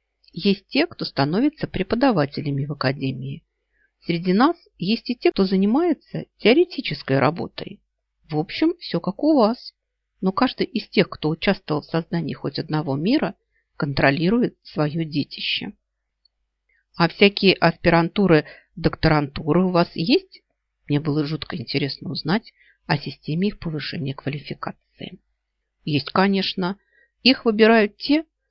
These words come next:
кто со временем хочет войти в совет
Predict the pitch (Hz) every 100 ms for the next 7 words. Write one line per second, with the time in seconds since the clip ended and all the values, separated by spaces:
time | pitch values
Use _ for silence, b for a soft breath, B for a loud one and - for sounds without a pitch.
0 | _ - 185 - 226 311 330 156 131 -
1 | - 285 285 - 185 - 269 - 240 240
2 | 131 - -